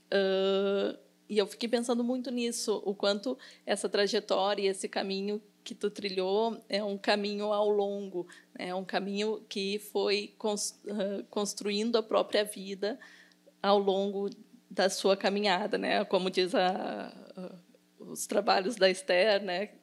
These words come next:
Ah, da Esther Ferrer, né? Que o caminhante se faz caminho ao caminhar, né? E, ahn, então, fiquei pensando muito nisso, assim,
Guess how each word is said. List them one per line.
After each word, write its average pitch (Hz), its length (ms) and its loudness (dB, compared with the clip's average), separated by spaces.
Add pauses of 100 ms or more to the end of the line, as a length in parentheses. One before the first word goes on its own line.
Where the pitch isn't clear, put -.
(140)
Ah, 175 240 -8
da 190 100 -6
Esther 185 280 -2
Ferrer, 185 400 2
né? 190 180 -2
Que 180 420 -4
o - 40 -8
caminhante 190 640 -2
se 214 160 -6
faz 196 360 -4
caminho 190 800 -4
ao 175 160 0
caminhar, 185 640 -2
né? 220 240 -8 (580)
E, 196 140 0
ahn, 185 1000 2 (140)
então, 202 300 2
fiquei 240 320 -4
pensando 226 400 0
muito 240 260 2
nisso, 226 320 2
assim, 202 460 -2